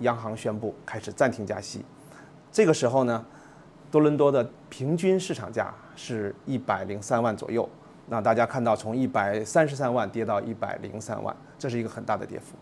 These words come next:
在央行宣布暂停加息以后，市场开始企稳往上走，特别是在今年的四月和五月，呃，四月份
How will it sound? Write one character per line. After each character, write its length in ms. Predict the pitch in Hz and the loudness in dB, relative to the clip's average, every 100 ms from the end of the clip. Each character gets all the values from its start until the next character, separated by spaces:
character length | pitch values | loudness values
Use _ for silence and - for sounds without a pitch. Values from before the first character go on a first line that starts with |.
| - | 0
在 320 | 190 170 156 | 4 6 6
央 180 | - 202 | 6 4
行 180 | 190 143 | 6 2
宣 200 | 160 196 | 4 4
布 60 | 185 | 6
暂 180 | 247 | 4
停 140 | 143 147 | 4 4
加 160 | 151 | 4
息 180 | 156 - | 4 0
以 140 | 143 87 | -4 -4
后， 360 | - - - - | 2 4 4 0
市 220 | - 175 | -2 -2
场 200 | - 104 | -2 -6
开 220 | 104 139 | -2 -2
始 220 | 131 113 | -2 -4
企 260 | 101 - 120 | -6 -4 0
稳 180 | 117 - - - - | 0 -2 -10 -12 -4
往 120 | 110 | -2
上 220 | 120 120 | 0 -2
走， 180 | - - - | -2 -6 -2
特 140 | 151 | 0
别 180 | 120 117 | 2 2
是 140 | 120 | 2
在 260 | 131 131 113 | 4 4 4
今 280 | - 165 160 | 0 2 4
年 180 | 120 98 | 4 2
的 160 | 131 151 | 2 2
四 200 | 127 - | 2 -2
月 120 | 139 117 | 2 2
和 120 | 107 | 0
五 300 | 127 101 - | -4 -4 0
月， 220 | 143 120 - - - - - - | 2 2 -2 -20 -20 -20 -14 -4
呃， 280 | 110 113 | 0 0
四 220 | 113 - 226 | 0 2 6
月 140 | 151 | 6
份 240 | - 131 | 6 0